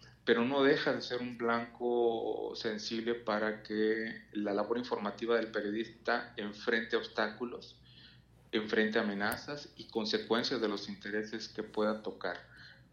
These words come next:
Recordar que, eh, Tamaulipas tiene una tradición lamentable de, de inseguridad,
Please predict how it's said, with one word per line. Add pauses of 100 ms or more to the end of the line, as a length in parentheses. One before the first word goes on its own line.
Recordar
que,
eh, (100)
Tamaulipas
tiene
una
tradición
lamentable (580)
de,
de
inseguridad,